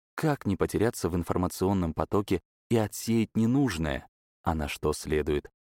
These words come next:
опираться? Существующие подходы к проблеме старения и продлению жизни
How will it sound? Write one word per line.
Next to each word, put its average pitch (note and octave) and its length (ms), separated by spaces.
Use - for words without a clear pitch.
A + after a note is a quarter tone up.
опираться? G2 800
Существующие C3 840
подходы A2 420
к - 100
проблеме F#2 400
старения F2 560
и - 160
продлению F2 640
жизни F#2+ 420